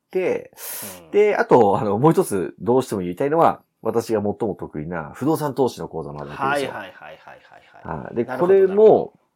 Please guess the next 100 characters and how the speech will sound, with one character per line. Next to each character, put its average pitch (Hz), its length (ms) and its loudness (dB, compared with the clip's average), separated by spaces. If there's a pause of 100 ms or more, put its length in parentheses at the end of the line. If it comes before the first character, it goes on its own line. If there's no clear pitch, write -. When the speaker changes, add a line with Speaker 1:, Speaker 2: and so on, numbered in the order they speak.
(140)
Speaker 1:
あ 107 100 -4
の、 104 160 -4
本 151 280 -8 (100)
当 160 100 -6
に 151 60 -4
皆 147 120 0
さ 113 160 -4
ん 80 80 -6
に 71 60 -10
は、 87 440 -4 (240)
あ 82 60 -14
の、 82 100 -10 (200)
申 - 60 -14
し - 40 -14
込 104 60 -8
み 95 120 -8
金 98 160 -8
無 98 100 -6
料 98 140 -4
で 87 100 -6
学 110 320 -6
ん 110 80 -8
で 110 80 0
ほ 110 160 -6
し 123 180 -10
い - 20 -8
な 98 140 -6
と - 100 -14
思 82 80 -8
っ - 60 -18
て - 100 -16
ま - 100 -14
し - 100 -20
て、 156 100 -6
Speaker 2:
う 92 140 0
ん。 - 20 -4
う - 20 -4
ん。 - 20 -8
う 104 40 -14
ん。 101 120 -18 (580)
う - 20 -20
ん。 - 40 -20
Speaker 1:
で、 170 120 -4
ま 180 100 -2
あ、 - 40 -8 (200)
い 202 80 -6
つ - 140 -6
も 208 60 4
言 131 100 4
っ - 20 -20
て 120 80 0
ま 120 100 2
す - 60 -12
け 92 80 -4
ど、 92 100 -4
念 147 200 -2
の 151 100 2
た 151 80 2
め 135 80 0
言 127 60 -4
っ - 20 -20
と 135 80 -8
く - 60 -20
と、 - 340 2
方 262 300 0
針 254 240 -8
と 226 100 2
し - 60 -14
て - 80 0
は - 180 0
一 127 140 -6
棟 135 240 2
物 120 180 -2
を 107 60 -6
買 - 140 -12
っ - 40 -20
て 95 60 -10
ほ 92 60 -8
し - 80 -16
い - 40 -14
ん - 20 -16
で 67 60 -16
す。 - 140 -20 (520)
Speaker 2:
は - 160 -12
い。 - 160 -18 (360)
Speaker 1:
あ 87 80 -14
の、 82 220 -14
ア 107 100 -4
パ 113 160 6
ー 107 40 0
ト 76 160 -8
一 - 100 -10
棟、 120 360 2
マ 104 140 -2
ン 98 40 -8
シ 82 80 -10
ョ 76 40 -8
ン - 20 -12
一 - 120 -16
棟。 - 220 -10